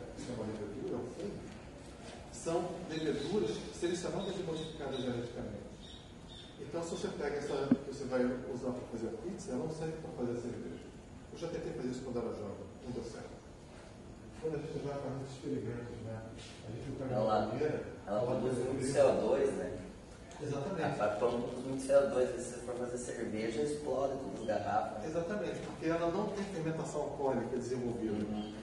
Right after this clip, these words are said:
Speaker 1: Porque você tem na fermentação a produção dos gases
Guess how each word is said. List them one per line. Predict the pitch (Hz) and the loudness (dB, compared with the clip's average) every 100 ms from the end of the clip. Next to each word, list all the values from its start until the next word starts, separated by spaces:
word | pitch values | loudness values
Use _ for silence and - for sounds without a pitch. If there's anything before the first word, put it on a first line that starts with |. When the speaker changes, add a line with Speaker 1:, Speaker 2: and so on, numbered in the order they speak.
| - - - | -10 -14 -8
Speaker 1:
Porque | - - 147 | -6 2 2
você | - 170 | 4 2
tem | 151 170 175 180 - - 147 | 2 2 2 0 -4 -6 -2
na | 160 | 0
fermentação | 160 156 156 160 - 135 | 2 2 2 0 0 0
a | |
produção | - 135 131 127 | 0 0 0 0
dos | 127 127 123 | 0 0 2
gases | 120 120 101 113 | 10 10 10 2